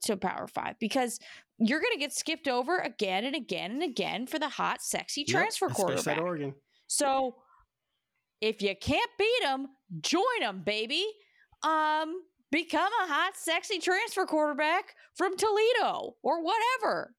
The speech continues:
Speaker 1: Which, by the way, Toledo's quarterback's
Speaker 2: Yeah.
Speaker 1: transferring. Um, so that's what I, that, that's what I would do. That's how I would play this thing. I'd be like, "All right,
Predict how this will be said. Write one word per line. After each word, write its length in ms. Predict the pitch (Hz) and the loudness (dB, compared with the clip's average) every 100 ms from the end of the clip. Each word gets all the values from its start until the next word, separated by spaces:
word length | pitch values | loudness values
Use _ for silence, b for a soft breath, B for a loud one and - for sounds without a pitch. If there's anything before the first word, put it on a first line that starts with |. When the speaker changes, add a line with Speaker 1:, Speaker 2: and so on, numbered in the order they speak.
| - | -4
Speaker 1:
Which, 120 | 247 | -2
by 140 | 226 294 | 0 0
the 80 | 427 | 0
way, 140 | 370 | 0
Toledo's 360 | 226 381 208 - | 2 2 2 0
quarterback's 460 | 170 156 156 - - | -2 0 -2 -4 -8
Speaker 2:
Yeah. 80 | |
Speaker 1:
transferring. 340 | - - - - B B - | -8 -8 -10 -14 B B -2
Um, 440 | 349 349 339 320 320 b b b _ _ _ | 2 2 0 -2 -6 b b b _ _ _
so 680 | - - 370 359 349 339 - _ _ _ - | -4 0 4 4 2 -2 -6 _ _ _ -2
that's 460 | 190 294 480 - 339 | 2 2 0 -4 0
what 160 | 381 | 2
I, 260 | 349 392 339 | 2 0 0
that, 180 | 285 370 285 | -2 -2 -2
that's 260 | 277 480 | -4 -2
what 120 | 262 208 | -2 0
I 160 | 330 | 0
would 140 | 302 180 | -2 -2
do. 280 | 185 269 339 _ 190 | -2 -2 -4 _ -4
That's 260 | 247 453 | -2 0
how 140 | 294 247 | 0 2
I 160 | 311 | 0
would 200 | 359 247 | -2 -2
play 180 | 294 415 | 0 0
this 240 | - 185 - | 0 -2 -2
thing. 280 | 180 - | -2 -2
I'd 120 | 240 285 | -2 0
be 80 | |
like, 160 | 285 254 | 2 2
"All 60 | 285 | 0
right, 320 | 453 427 | 2 0